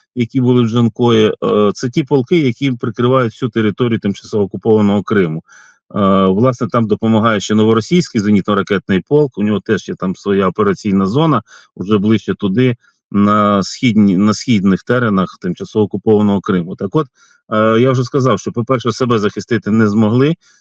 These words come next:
це дозволяє нам більше маневрувати у цьому просторі, е, П П О-шному, скажімо так, ворожому,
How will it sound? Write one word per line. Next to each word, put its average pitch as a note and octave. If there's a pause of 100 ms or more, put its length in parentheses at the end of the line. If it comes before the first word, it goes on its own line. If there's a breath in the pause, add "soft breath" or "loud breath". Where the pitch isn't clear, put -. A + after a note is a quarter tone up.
(180 soft breath)
це A#2+
дозволяє A2+
нам B2+
більше A2+
маневрувати A#2
у G#2+
цьому A2+
просторі, B2 (580)
е, G#2+ (240)
П A2+
П C3+
О-шному, A#2+
скажімо A2
так, A2
ворожому, A2+